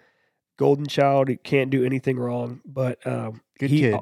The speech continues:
Speaker 1: yeah,
Speaker 2: Yeah.
Speaker 1: he's, like,
Speaker 2: <laughs>
Speaker 1: like, one of my dad's friends would, anytime he saw him, he would always give my brother a dollar. Just, he's like, "He's gonna, like, be, you know, a multimillionaire one day, so I'm just gonna invest in him now." So this kid used to, um,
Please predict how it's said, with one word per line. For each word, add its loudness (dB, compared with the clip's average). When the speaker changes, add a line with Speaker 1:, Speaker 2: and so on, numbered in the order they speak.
Speaker 1:
yeah, 2
Speaker 2:
Yeah. -8
Speaker 1:
he's, -2
like, 0
Speaker 2:
<laughs> -16
Speaker 1:
like, -2
one 4
of 2
my 6
dad's -2
friends -4
would, -8
anytime 2
he 0
saw 0
him, 0
he -2
would -10
always 4
give -4
my 0
brother -4
a -4
dollar. -4
Just, -8
he's -8
like, -10
"He's -2
gonna, 4
like, -4
be, -2
you -4
know, -8
a -14
multimillionaire -2
one -6
day, -6
so -8
I'm -4
just -8
gonna 0
invest -6
in -8
him -8
now." -12
So -6
this 0
kid 2
used -4
to, 0
um, -6